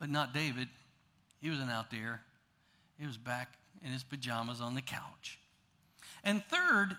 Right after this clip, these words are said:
he looked too long where he shouldn't have let his eyes linger.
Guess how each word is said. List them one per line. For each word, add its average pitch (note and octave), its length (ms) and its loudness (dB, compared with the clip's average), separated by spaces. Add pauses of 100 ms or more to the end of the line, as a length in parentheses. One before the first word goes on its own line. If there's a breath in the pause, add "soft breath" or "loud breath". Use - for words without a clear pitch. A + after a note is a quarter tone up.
(560)
he G3 160 2
looked A#3+ 380 2
too A#3+ 160 4
long F3+ 680 6 (680)
where D3 120 2
he C#3 80 2
shouldn't F#3+ 320 0
have C3+ 140 0
let C#3 160 0
his B2 120 0
eyes A#2+ 300 0
linger. A2 480 -2